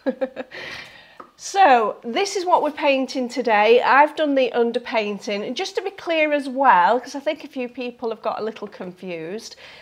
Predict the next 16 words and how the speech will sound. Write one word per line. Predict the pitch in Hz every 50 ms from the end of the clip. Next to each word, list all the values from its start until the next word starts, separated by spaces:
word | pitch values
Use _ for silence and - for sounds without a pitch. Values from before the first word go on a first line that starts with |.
| - -
um, | - 208 214 214 220 220 214 214 -
the | - 233 240 240 240 233 226 220 220 214 - - _ _ _ _ -
photograph | - - - 277 285 277 - - - 254 226 220 - -
that | 240 -
I'm | 220 220 233
working | 247 240 247 247 247 - 233
from, | - 180 170 190
that | 247 - 302
is | 320 311
actually | 339 320 - - - - 269 240
a | 208
photo, | 196 - 240 233 240 254 254 - - 226 196
it | 190 165
isn't | 190 - 233 233 - 214 214 - -
my | - 202 196 196 190 185
painting. | - - 214 214 233 240 240 233 233 - 190 123 85 - 170